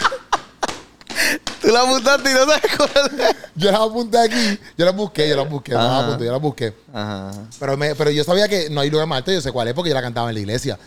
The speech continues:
Speaker 2: O sea, que hay muchas canciones que yo he cantado en la iglesia, pero yo no me sé los coros. Que yo no sé si te pasó esto. Bueno, es que a ti no te pasó porque tú estás criado en la iglesia.
Speaker 1: Ajá.
Speaker 2: Pero a mí me pasaba, por ejemplo, cuando yo entré a la iglesia, me pasó que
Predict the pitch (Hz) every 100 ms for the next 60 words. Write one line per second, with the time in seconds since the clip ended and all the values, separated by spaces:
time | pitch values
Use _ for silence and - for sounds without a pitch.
0 | - - - 190 180 160 147 160 185 190
1 | 185 208 208 160 151 156 165 175 175 185
2 | 196 170 147 151 156 175 - 160 143 135
3 | 143 170 202 202 196 180 185 185 143 156
4 | 151 160 160 170 165 160 143 127 139 156
5 | 156 160 123 127 120 101 110 104 98 143
6 | 143 160 185 196 190 170 170 160 147 143
7 | 143 147 170 180 196 190 151 131 - -
8 | - - 147 143 170 185 170 135